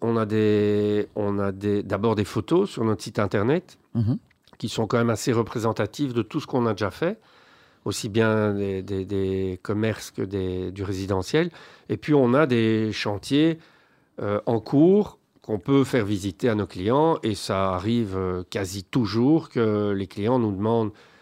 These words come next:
Speaker 1: Est-ce qu'on peut voir, euh, une réalisation ? » On les emmène sur un chantier en cours ou un chantier qui est fini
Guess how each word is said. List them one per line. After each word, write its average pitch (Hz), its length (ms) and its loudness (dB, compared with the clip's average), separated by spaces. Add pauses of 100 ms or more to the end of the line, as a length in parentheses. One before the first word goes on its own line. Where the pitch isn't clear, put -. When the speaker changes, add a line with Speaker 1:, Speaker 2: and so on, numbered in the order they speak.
(340)
Speaker 1:
Est-ce - 160 -8
qu'on 101 160 -6
peut 120 120 -6
voir, 107 460 0
euh, 98 220 -2
une 98 160 -4
réalisation ? » 95 760 -4
On 113 120 0
les 101 180 0
emmène 104 360 0
sur 98 180 -6
un 101 80 -4
chantier 98 340 -6
en 92 140 -6
cours 131 440 2
ou 139 300 2
un 107 80 -2
chantier 107 400 -2
qui 104 160 -6
est 101 60 0
fini 110 540 -2